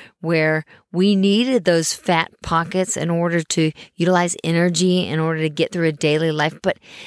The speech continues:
now most of us are in an industrialized society, and I wish we could tell our bodies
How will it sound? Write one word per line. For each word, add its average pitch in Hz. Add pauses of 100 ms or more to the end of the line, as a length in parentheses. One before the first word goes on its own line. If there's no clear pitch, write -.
(160)
now 208
most 190
of 175
us 160
are 165
in 165
an 165
industrialized 170
society, 165
and 156
I 151
wish 170
we 175
could 165
tell 170
our 160
bodies 156